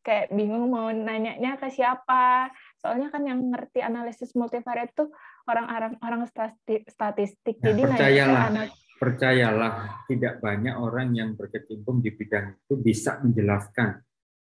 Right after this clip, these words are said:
Speaker 2: dengan
Speaker 1: Iya, Pak.
Speaker 2: gampang dan kita bisa terima gitu.
Speaker 1: Mm-mm.
Speaker 2: Jadi bisa saja keputusan salah itu nanya ke orang statistik. Ya. Nah, kecuali orang statistiknya yang sudah biasa nulis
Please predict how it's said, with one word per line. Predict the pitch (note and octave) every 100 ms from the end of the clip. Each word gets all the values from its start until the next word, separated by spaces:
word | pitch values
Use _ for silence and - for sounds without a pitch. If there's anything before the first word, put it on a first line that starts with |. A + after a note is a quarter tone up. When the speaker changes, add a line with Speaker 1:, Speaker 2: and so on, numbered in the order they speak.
| _
Speaker 2:
dengan | C3+ A#2+ A#2
Speaker 1:
Iya, | A2+
Pak. | G#2+
Speaker 2:
gampang | G2 F#2+ C3 C3+ B2+
dan | G#2 G2+
kita | A2 A2+ B2
bisa | G#2+ A2 G#2+
terima | A2 A2 G#2+ G#2 -
gitu. | - - - _ _ _ _ _ _ A3
Speaker 1:
Mm-mm. | - F#3 G#3 - _ _
Speaker 2:
Jadi | G2+ A#2 B2 B2+ - _
bisa | - - A#2
saja | A2+ C3+
keputusan | C#3+ A#2+ A#2+ B2 C3 B2 A#2+
salah | B2+ C#3 C#3
itu | C3
nanya | A#2 A2+ A#2 -
ke |
orang | A2 G#2+ G#2+
statistik. | G#2+ A2+ A#2+ G#2 - _ _ _ _ _ _ _ _ _ _ _ _ _ - -
Ya. | G#2+ B2 - - A2+
Nah, | G#2 -
kecuali | C#3 D3 D#3+ G3
orang | D#3+ D#3
statistiknya | D#3 C#3+ D#3+ D3 C#3+ D3 E3
yang | C#3+
sudah | C3 C3
biasa | B2 B2 A2+ D3+
nulis | C3+ G#2+ G#2+